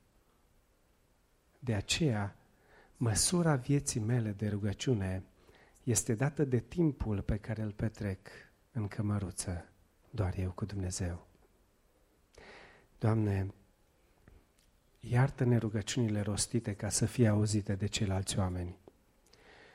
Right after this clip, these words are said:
Rostite cu gândul că vom fi apreciați pentru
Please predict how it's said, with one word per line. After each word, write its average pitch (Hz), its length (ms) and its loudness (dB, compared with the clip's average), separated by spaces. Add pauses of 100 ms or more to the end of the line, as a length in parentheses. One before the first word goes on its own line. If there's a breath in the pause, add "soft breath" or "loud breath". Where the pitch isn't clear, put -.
(260 loud breath)
Rostite 156 520 4
cu - 140 0
gândul 151 460 10
că 131 140 0
vom 127 200 4
fi 123 160 2
apreciați 120 960 4
pentru 120 580 -2